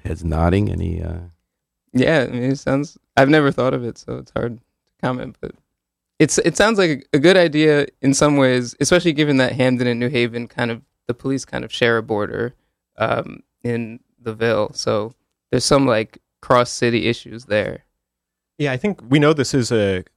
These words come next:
Speaker 3: statewide issue. Uh, some, um, advocates for this work created a statewide d-, database of police brutality with a lot of incidents, and we hope that New Haven can be a model for what works,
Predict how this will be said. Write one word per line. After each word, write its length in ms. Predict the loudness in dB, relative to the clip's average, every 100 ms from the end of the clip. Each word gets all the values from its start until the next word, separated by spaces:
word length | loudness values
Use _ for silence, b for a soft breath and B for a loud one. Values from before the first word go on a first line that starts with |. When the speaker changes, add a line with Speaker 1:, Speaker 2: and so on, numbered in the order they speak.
| _
Speaker 3:
statewide 640 | -6 0 0 0 -2 -2 -4
issue. 480 | -6 -8 -10 -14 -12
Uh, 320 | -8 -8 -8
some, 460 | -4 -4 -4 -8 -6
um, 300 | -6 -6 -10 -4
advocates 540 | -2 -4 -8 -8 -6
for 160 | -6 -4
this 200 | -4 -4
work 180 | -6
created 300 | -4 -4 -2
a 140 | -4 -6
statewide 800 | -6 -4 -4 -2 -2 -4 -10 -18 _ _
d-, 100 | -10 -6
database 640 | -2 -2 -2 -8 -10 -12
of 120 | -14 _
police 280 | -20 -20
brutality 640 | -20 -20 _ -4 -4 -4 -6
with 160 | -6
a 80 | -4
lot 160 | -4 -2
of 80 |
incidents, 580 | -6 -6 -6 -10 -8 -10
and 580 | -8 -6 -6 -6 -10 -18 _ _ _ _ _
we 60 | 2
hope 160 | 2 2
that 160 | -2
New 140 | 0 0
Haven 280 | 0 -2
can 140 | -6 -6
be 140 | -6
a 40 | -4
model 600 | 0 0 0 -4 -6 -12
for 200 | -6 -4
what 220 | -4 -6
works, 560 | -4 -4 -4 -10 -10